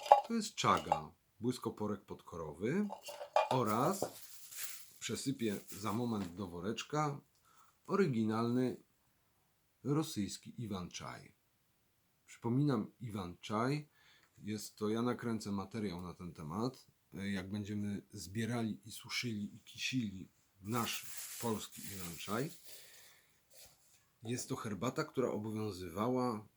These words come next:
na świecie do końca osiemnastego albo do początku dziewiętnastego wieku. Dopiero Anglicy, którzy mieli, skolonizowali Indię, zastąpili ją czarną herbatą.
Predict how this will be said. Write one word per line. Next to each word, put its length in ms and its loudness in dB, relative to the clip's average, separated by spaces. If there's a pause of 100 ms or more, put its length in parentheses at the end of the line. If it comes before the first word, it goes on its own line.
na 180 -12
świecie 460 -4
do 340 -8 (240)
końca 440 -6
osiemnastego 920 -6
albo 260 -12
do 100 -14
początku 480 -10
dziewiętnastego 720 -10
wieku. 480 -6 (420)
Dopiero 500 -8
Anglicy, 640 -8 (400)
którzy 480 -10
mieli, 380 -8
skolonizowali 960 -6
Indię, 520 0
zastąpili 680 -10
ją 200 -12
czarną 380 -6
herbatą. 600 -8